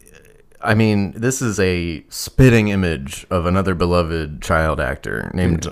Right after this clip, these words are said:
Speaker 1: Macaulay Culkin.
Speaker 2: <laughs> It does look like Macaulay
Speaker 1: Right?
Speaker 2: Culkin, doesn't it? I can see that kid setting up paint cans around the house.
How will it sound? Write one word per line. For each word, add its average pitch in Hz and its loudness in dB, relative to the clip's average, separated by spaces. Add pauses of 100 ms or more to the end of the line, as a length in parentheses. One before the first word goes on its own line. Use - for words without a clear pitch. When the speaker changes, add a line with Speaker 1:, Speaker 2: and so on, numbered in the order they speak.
Speaker 1:
Macaulay 85 -2
Culkin. 76 -4 (140)
Speaker 2:
<laughs> - -20 (340)
It 135 4
does 226 2
look 139 2
like 104 4
Macaulay 98 4
Speaker 1:
Right? 98 4
Speaker 2:
Culkin, 104 0
doesn't 127 2
it? 95 -2 (640)
I 131 -2
can 123 0
see 104 0
that 98 4
kid 98 0
setting 98 0
up 95 -4
paint 92 0
cans 92 0
around 92 2
the 90 0
house. 92 -2